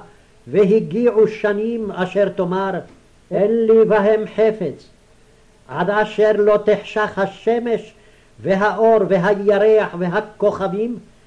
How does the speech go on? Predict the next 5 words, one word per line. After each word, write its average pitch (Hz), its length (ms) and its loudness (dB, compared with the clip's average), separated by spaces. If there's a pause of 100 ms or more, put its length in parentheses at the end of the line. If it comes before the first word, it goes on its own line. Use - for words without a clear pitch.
(340)
ושבו 208 720 0
העבים 220 680 -2 (100)
אחר 170 340 -4
הגשם. 165 680 -4 (1500)
ביום 196 600 2